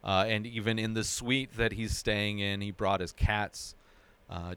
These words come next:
to kind of have that feeling of home. When everything is so temporary, uh, you long for something more permanent. Uh, and, uh, he brings Angela into the bar,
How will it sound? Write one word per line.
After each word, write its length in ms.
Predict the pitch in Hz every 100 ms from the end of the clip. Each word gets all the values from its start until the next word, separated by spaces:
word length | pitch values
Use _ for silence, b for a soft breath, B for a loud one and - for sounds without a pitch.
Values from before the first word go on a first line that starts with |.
| -
to 280 | - 101 95
kind 260 | 104 101
of 100 | 101
have 400 | - 98 98 98
that 320 | 101 95 92
feeling 460 | - - 104 101 98
of 140 | 90
home. 400 | - 95 92 92 90 - - -
When 160 | 107
everything 440 | 120 127 127 147 127
is 120 | 110
so 140 | 120
temporary, 840 | 113 120 113 127 110 107 107 104 101 B B B B
uh, 260 | - 98 95
you 160 | 101 113
long 540 | 104 110 117 123 123
for 160 | 110 117
something 440 | - 113 - 107
more 180 | 104 98
permanent. 600 | - 104 104 104 101 98 - b b b b b
Uh, 320 | 95 92 92 80
and, 320 | 104 101 98
uh, 180 | 104 98
he 160 | 92
brings 500 | 110 120 131 139 131
Angela 640 | 123 127 135 123 123 120 110
into 340 | 113 120 -
the 120 | 110 104
bar, 440 | 95 85 87 98